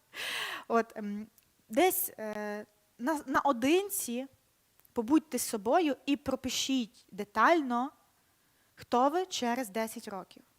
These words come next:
Постарайтесь відчути це,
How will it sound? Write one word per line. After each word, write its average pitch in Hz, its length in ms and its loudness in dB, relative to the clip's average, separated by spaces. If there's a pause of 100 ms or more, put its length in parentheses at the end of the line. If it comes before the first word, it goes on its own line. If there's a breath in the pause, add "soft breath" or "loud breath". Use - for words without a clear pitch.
(2000 soft breath)
Постарайтесь 302 720 4
відчути 240 600 -2
це, - 300 -10